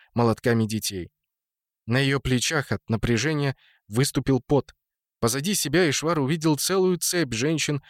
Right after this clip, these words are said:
собирающих в корзины гравий. Он наклонился, чтобы помочь женщине и сгладить свою неуклюжесть, и стал насыпать гравий руками. «Наполнять корзину — мое дело, твое носить.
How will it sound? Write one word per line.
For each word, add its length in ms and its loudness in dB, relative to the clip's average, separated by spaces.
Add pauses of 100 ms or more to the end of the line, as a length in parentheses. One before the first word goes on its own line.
(100)
собирающих 720 0
в 20 -20
корзины 480 0
гравий. 460 -2 (640)
Он 140 2
наклонился, 580 0
чтобы 240 -2
помочь 320 0
женщине 600 -4 (260)
и 280 2
сгладить 500 -2
свою 260 0
неуклюжесть, 640 0 (260)
и 40 -2
стал 300 0
насыпать 500 -2
гравий 300 0
руками. 480 -2 (680)
«Наполнять 520 0
корзину — 420 -2
мое 300 0
дело, 300 -4 (200)
твое 320 2
носить. 460 -4